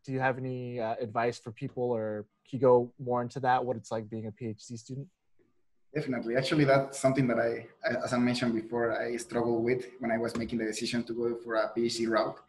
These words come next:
Speaker 2: Uh, basically, I think there are two truly important things, uh, for deciding to go for a P H D. You have to really love what you're doing,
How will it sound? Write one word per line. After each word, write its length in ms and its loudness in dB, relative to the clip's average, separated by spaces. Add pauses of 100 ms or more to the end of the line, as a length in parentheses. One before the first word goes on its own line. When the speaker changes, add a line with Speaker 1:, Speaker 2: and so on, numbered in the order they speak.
(600)
Speaker 2:
Uh, 460 6 (260)
basically, 360 6
I 40 10
think 340 4
there 140 6
are 120 2
two 340 4 (640)
truly 240 10
important 580 2
things, 360 -2 (100)
uh, 40 -12 (260)
for 220 -6 (140)
deciding 280 0
to 80 -4
go 100 -4
for 160 -8
a 40 -8
P 180 -8
H 180 -10
D. 140 -10 (380)
You 120 4
have 320 6
to 260 -2 (260)
really 280 6
love 260 4
what 160 -4
you're 140 0
doing, 340 -4